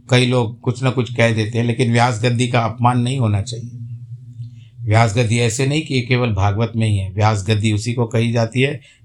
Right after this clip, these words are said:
जहाँ पर बैठ करके वक्ता अपने वक्तव्य दे रहा है, कथा के प्रति किस तरह से होना चाहिए। आपने थोड़ा बहुत क्या पढ़ लिया और वक्ता के मन में क-, कई प्रकार के भाव आते हैं,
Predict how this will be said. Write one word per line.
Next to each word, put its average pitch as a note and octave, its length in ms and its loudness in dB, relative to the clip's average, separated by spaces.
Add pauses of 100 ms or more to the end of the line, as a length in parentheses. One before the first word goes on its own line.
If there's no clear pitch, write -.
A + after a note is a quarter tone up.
जहाँ A2 220 4
पर A2 280 0
बैठ A2 200 2
करके G#2+ 300 0
वक्ता G#2 560 0 (320)
अपने A2 280 0
वक्तव्य G#2 500 0
दे F#2+ 180 0
रहा G2+ 100 2
है, G2+ 60 0
कथा A2 300 0
के G#2+ 120 -6
प्रति G#2 320 -2
किस B2+ 260 -4
तरह G2 180 -2
से G2+ 160 -6
होना F2 240 -14
चाहिए। - 340 -18 (1900)
आपने D3+ 400 2
थोड़ा D3+ 220 4
बहुत D3 520 0
क्या C#3+ 160 6
पढ़ B2 220 0
लिया G2+ 300 -2 (680)
और C3 140 4
वक्ता A#2+ 380 2
के D#3+ 180 0
मन B2+ 180 2
में D3 300 0
क-, C3+ 200 2
कई C#3+ 140 2
प्रकार C#3+ 380 2
के C#3 100 -4
भाव A#2 340 0
आते F#2+ 220 -6
हैं, - 100 -20